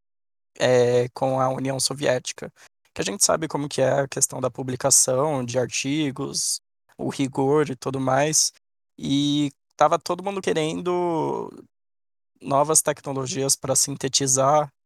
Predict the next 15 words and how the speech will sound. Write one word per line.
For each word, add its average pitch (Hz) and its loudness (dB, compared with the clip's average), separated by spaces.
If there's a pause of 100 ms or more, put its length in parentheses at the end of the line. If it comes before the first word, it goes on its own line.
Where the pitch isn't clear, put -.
esses 135 0
elementos 135 0
que 143 0
são 139 2
tão 147 -4
estáveis, 139 4
que 139 -2
duram 135 0
milissegundos, 135 0
picosegundos. 135 -2 (600)
Então, 135 0 (1160)
teve 135 0
muita 139 0
briga, 143 0
porque 135 -2